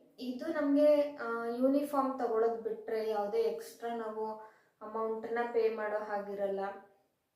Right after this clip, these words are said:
So ಅದಲ್ದನೆ ಈ ಕೋ-,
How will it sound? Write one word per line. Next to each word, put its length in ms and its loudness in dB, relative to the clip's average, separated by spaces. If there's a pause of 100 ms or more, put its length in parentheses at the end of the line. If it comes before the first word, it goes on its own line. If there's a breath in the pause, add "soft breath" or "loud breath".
(720)
So 340 -4 (480 loud breath)
ಅದಲ್ದನೆ 640 2
ಈ 340 -2
ಕೋ-, 480 2